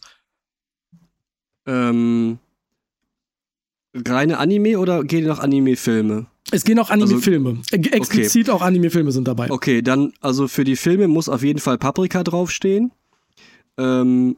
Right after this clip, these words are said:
Speaker 1: und es wird auch, äh, Ghost in the Shell draufstehen.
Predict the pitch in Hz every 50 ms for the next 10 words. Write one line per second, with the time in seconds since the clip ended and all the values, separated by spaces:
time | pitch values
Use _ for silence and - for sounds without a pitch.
0 | _ _ _ _ - 135 135 143 143 - 147 131 - - 139 131 131 139 139 135
1 | 135 135 131 - - - _ _ - 127 123 123 123 117 - - - 127 120 117
2 | 117 113 113 117 - - - - - - - - _ _ _ _ _ - - -
3 | 131 135 131 - 135 131 127 117 - 160 160 175 185 180 180 185 180 - - -
4 | - 190 196 196 220 220